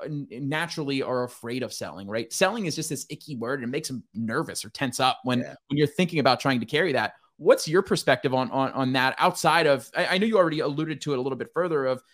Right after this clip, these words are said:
Speaker 1: hey, maybe the C S team isn't actually, um, trying to push, uh, like, actually sell. They're gonna be passing it over to their A Es. But how do you walk that fine line of being able to, hey, we have this quote. Can you have a quota at the same time as doing that? Or, or how, what does that look like?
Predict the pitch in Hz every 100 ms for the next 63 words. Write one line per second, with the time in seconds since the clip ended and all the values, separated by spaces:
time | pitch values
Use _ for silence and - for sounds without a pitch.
0 | _ 170 165 - 151 165 180 160 - 156
1 | 151 - 160 139 131 135 117 127 - 131
2 | 131 127 - _ - 123 120 117 _ _
3 | - 160 147 139 - - 262 277 - -
4 | _ _ _ 147 135 127 104 - 160 -
5 | 175 170 165 135 - 139 170 170 156 139
6 | 135 143 - 131 131 135 135 123 123 127
7 | 156 190 123 - _ - 160 - 190 254
8 | 277 196 151 196 - 151 - 160 143 139
9 | 190 208 135 165 160 160 165 165 - 151
10 | 135 _ _ - 175 - 143 165 - 147
11 | 202 143 151 - 151 - 240 254 233 -
12 | 220 247 - 202 233 262 202 185 220 214
13 | 180 214 156 135 175 311 302 302 233 180
14 | 180 165 - 160 175 170 214 165 165 156
15 | 127 101